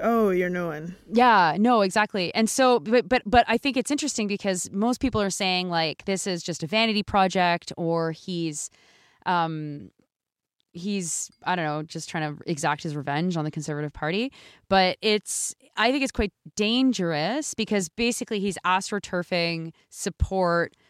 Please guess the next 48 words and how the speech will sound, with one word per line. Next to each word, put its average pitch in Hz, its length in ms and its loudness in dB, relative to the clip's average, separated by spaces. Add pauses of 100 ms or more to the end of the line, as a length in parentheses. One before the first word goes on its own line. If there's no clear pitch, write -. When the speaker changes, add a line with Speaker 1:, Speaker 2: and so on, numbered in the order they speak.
(120)
Speaker 2:
where 180 480 2
the 175 120 -4
support 196 340 -2
exists 175 360 -4
in 180 60 -4
the 165 60 -4
far 165 320 0
right 156 280 -2
kind 170 200 -6
of 147 60 -10
reaches 160 280 -8
of 147 80 -8
the 170 100 -4
internet 180 520 0
or 170 120 -6
with 156 160 -6
a 160 100 -6
rebel 151 260 -4
media 185 260 0
crowd 160 300 -4
or 151 60 -6
whatever. 147 500 -4 (340)
And 185 140 0
he's 185 160 0
trying 202 180 0
to 190 60 2
give 170 160 -2
them 170 160 -2
all 156 140 0
a - 20 -2
home 160 520 0
to 185 120 -4
then 160 180 0
push - 420 0 (340)
what 180 120 2
his 185 240 2
main 185 380 4
goal 160 240 4
is, 151 120 0
which 160 120 -4
I 160 80 2
think 180 200 -2
is, 151 160 -2
like, 143 280 -2
fucking 151 580 -2 (240)
<laughs> 160 260 -8
fighting 165 440 -2
supply 156 720 -2